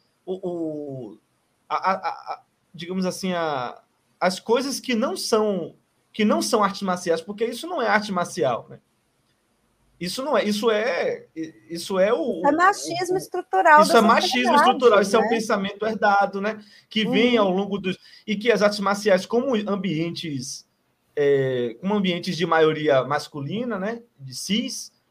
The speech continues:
Speaker 1: é, herdou muito desses, desses comportamentos, mas que, que talvez nem se reflita historicamente, inclusive, porque muitas artes marciais foram,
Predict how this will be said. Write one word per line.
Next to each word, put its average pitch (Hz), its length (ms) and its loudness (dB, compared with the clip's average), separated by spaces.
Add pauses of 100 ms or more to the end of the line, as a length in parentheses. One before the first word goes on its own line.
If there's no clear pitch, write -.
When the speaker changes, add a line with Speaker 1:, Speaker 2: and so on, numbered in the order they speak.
(1040)
Speaker 1:
é, 143 320 2
herdou 185 440 4
muito 214 300 -2
desses, 165 520 -6 (300)
desses 170 220 -2
comportamentos, 160 1120 -4 (640)
mas 180 300 -2
que, 247 800 -8 (580)
que 208 320 -2
talvez 214 340 4
nem 262 140 -2
se 381 120 -8
reflita 269 400 -4
historicamente, 208 680 0
inclusive, 196 460 -8
porque 196 280 -6
muitas 214 320 -2
artes 208 160 0
marciais 185 420 -2
foram, 185 240 -2